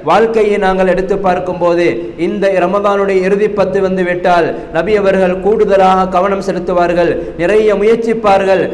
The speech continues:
நிறைய வணக்க வழிபாடுகளில் ஈடுபடுவார்கள். ஆயிஷா ரலியல்லாஹு அன்ஹா அவர்கள் அறிவிக்கின்றார்கள், "கான ரசூலுல்லாஹி ஸல்லல்லாஹு அலைஹி வஸல்லம் யஜ்தஹிது ஃபீ ரமதான மா லா யஜ்தஹிது ஃபீ கைரிஹி." நபிகள் நாயகம்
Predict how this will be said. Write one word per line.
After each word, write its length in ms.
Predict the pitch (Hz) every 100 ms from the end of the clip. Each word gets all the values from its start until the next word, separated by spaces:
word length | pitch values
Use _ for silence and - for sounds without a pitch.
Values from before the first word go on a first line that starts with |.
| -
நிறைய 380 | 165 208 233 233
வணக்க 300 | 208 226 233
வழிபாடுகளில் 720 | 220 226 233 226 226 220 220 226
ஈடுபடுவார்கள். 720 | 247 220 214 196 196 190 131 - -
ஆயிஷா 380 | 170 208 208 190
ரலியல்லாஹு 560 | 185 190 208 196 185 190
அன்ஹா 140 | 190 202
அவர்கள் 440 | 185 196 190 180
அறிவிக்கின்றார்கள், 800 | 202 208 208 202 196 196 196 143 - -
"கான 260 | 180 202 202
ரசூலுல்லாஹி 760 | 202 202 220 208 214 202 208 208
ஸல்லல்லாஹு 520 | 202 214 214 208 208 202
அலைஹி 220 | 208 208
வஸல்லம் 520 | 208 208 208 196 139 - -
யஜ்தஹிது 600 | 156 175 214 214 220 220 220
ஃபீ 160 | 220 214
ரமதான 640 | 208 208 208 202 196 151 - -
மா 180 | 175 220
லா 160 | 220
யஜ்தஹிது 640 | 208 202 240 233 214 208 202
ஃபீ 160 | 202 190
கைரிஹி." 600 | 190 208 196 196 170 - - 156
நபிகள் 280 | 180 214
நாயகம் 420 | 208 202 202 196